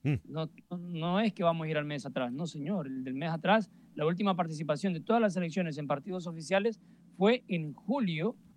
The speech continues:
Speaker 2: cuando
Speaker 1: Ujú.
Speaker 2: terminó la Copa Oro.
Speaker 1: Hmm.
Speaker 2: Y se reactivaron en septiembre,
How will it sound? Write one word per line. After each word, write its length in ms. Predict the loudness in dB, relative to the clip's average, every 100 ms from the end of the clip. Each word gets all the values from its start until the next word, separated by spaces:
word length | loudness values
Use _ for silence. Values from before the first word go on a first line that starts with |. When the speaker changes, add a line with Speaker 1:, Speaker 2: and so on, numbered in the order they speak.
| 0
Speaker 2:
cuando 180 | 2
Speaker 1:
Ujú. 40 | 2
Speaker 2:
terminó 320 | 0 0 2
la 120 | 2
Copa 260 | 2 0 6
Oro. 320 | 6 6 2 -10 -4
Speaker 1:
Hmm. 60 | -4 -4
Speaker 2:
Y 220 | -10 -8 -6
se 160 | -4
reactivaron 680 | 2 4 4 4 4 6 4
en 80 | 0
septiembre, 580 | -2 0 2 2 0